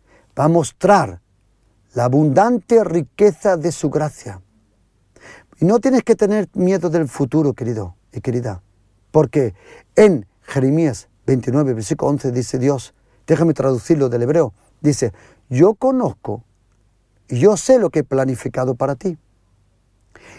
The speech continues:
Y lo que he planificado no te va a dejar con calamidad, no te va a avergonzar,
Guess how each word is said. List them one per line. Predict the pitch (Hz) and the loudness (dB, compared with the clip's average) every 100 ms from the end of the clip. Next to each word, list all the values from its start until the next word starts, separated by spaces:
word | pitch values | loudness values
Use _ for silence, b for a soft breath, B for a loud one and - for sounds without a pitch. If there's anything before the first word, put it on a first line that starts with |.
| B | B
Y | 143 | -2
lo | 123 | -2
que | 123 147 | 2 2
he | |
planificado | 170 254 254 202 190 131 123 160 - _ _ _ _ _ _ _ _ | 4 4 4 0 -2 -2 -2 -4 -10 _ _ _ _ _ _ _ _
no | 151 185 | 0 2
te | 185 190 | 2 2
va | 185 | 2
a | 170 | 0
dejar | 165 165 139 98 _ _ _ _ | -2 0 -2 -4 _ _ _ _
con | - 143 | 0 0
calamidad, | - 127 120 113 113 139 165 - _ - | 0 -2 -2 -2 -2 0 -2 -6 _ -2
no | 165 | 0
te | 170 | 2
va | 156 | 0
a | 139 - | -2 -6
avergonzar, | 110 110 110 110 90 160 180 | -6 -4 -4 -6 -2 -2 -2